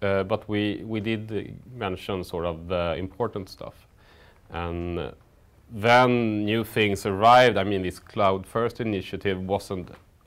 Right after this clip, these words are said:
at all part of a poc. Uh, but I, I don't think we would have liked that in the poc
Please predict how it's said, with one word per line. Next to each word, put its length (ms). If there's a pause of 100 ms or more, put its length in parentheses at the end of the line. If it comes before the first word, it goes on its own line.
(120)
at 120
all 220
part 300
of 80
a 60
poc. 260 (800)
Uh, 380 (400)
but 100
I, 200 (100)
I 80
don't 240
think 400
we 140
would 380
have 360 (800)
liked 420
that 240
in 140
the 80
poc 260